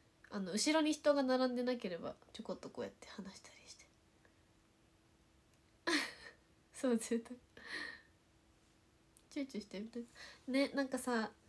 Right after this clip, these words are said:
どこまでがいいのか、微妙なところがいっぱいあるからね。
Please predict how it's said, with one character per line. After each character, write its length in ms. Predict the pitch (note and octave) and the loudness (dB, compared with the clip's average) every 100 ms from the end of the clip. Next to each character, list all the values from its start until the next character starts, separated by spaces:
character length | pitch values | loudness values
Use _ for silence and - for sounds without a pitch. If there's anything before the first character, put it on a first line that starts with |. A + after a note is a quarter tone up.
| - | -12
ど 160 | A3 D#4+ | -2 2
こ 140 | E4+ | 4
ま 140 | C#4 B3 | 6 6
で 120 | G#3 | 8
が 80 | G3 | 8
い 100 | G#3 | 8
い 20 | |
の 100 | F#3 | 2
か、 220 | F3+ D#3+ - F#3 | 2 0 0 2
微 120 | A#3+ | 4
妙 220 | C4+ C#4+ | 6 6
な 240 | C#4 C#4 C4 - | 6 4 2 -6
と 100 | C#4 | -4
こ 120 | C4+ | 0
ろ 120 | B3+ A3+ - | 0 0 -4
が 120 | F3+ | -4
い 40 | G#3+ | -4
っ 40 | |
ぱ 160 | - G3 | -2 -2
い 20 | |
あ 40 | |
る 80 | G3 | -2
か 120 | - | -4
ら 60 | - | -10
ね。 160 | D2 | -10